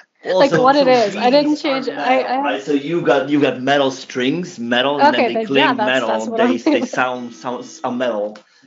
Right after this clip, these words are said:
Speaker 1: Or you have
Speaker 2: Yeah.
Speaker 1: the nylons, which are more like, you know, the, I wouldn't say Spanish guitar, but that's probably, like, the easiest way to associate it.
Speaker 2: Yeah.
Speaker 1: So, so basically a nylon string. So do you have these or do you have the other ones?
Speaker 2: I have, I think that the,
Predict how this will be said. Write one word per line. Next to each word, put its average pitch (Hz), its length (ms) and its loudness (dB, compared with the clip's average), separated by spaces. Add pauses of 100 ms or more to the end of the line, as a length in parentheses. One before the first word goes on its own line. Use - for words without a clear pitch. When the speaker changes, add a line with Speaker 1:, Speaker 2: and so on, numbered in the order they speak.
(220)
Speaker 1:
Or 160 160 2
you 147 100 0
have 143 280 0
Speaker 2:
Yeah. 135 40 -2
Speaker 1:
the 131 60 -2
nylons, 143 420 0
which 135 140 -14
are 139 80 -8
more 143 220 -6
like, 139 160 -6
you 135 80 -10
know, 143 180 -4
the, 131 320 -2 (760)
I 143 100 -4
wouldn't 202 260 0
say 160 360 2
Spanish 135 480 -4
guitar, 143 320 2
but 123 140 -4
that's 123 160 -2
probably, 127 460 -2 (260)
like, 117 160 -4
the 131 200 -6
easiest 131 300 0
way 127 200 -2
to 127 380 0
associate 135 520 2
it. 156 140 4
Speaker 2:
Yeah. 101 100 -6
Speaker 1:
So, 127 220 -2
so 123 280 -4
basically 131 380 -2
a 120 40 -6
nylon 110 440 -4
string. 117 400 -10 (320)
So - 140 -10
do 113 100 -4
you 120 60 -2
have 110 160 -2
these 123 220 -4
or 120 100 0
do 113 80 -6
you 113 80 -4
have 104 100 -6
the 104 100 0
other 95 100 2
ones? 92 380 -10 (580)
Speaker 2:
I 269 120 4
have, 294 240 2
I 254 100 2
think 262 140 2
that 233 160 0
the, 214 200 -4